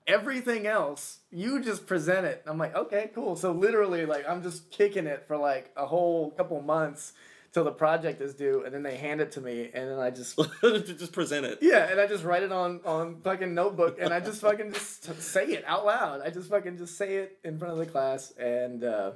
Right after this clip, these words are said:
Speaker 1: it's
Speaker 2: That's how you
Speaker 1: awesome.
Speaker 2: do it. That's how you do it, man. That's how you achieve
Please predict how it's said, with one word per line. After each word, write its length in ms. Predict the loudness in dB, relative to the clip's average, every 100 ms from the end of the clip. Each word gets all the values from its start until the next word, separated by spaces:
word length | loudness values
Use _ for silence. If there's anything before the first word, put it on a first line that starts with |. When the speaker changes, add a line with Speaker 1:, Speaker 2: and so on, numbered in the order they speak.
| -12 _ _ _ _ _ -6
Speaker 1:
it's 120 | -2
Speaker 2:
That's 0 |
how 80 | 0
you 60 |
Speaker 1:
awesome. 340 | 0 -4 -6 -6
Speaker 2:
do 60 |
it. 20 |
That's 120 | -6 0
how 80 | 2
you 140 | 2
do 160 | -2 -4
it, 160 | -6
man. 240 | -12 -10 -10
That's 140 | -6
how 60 | -4
you 160 | -2 -2
achieve 600 | -2 0 2 2 0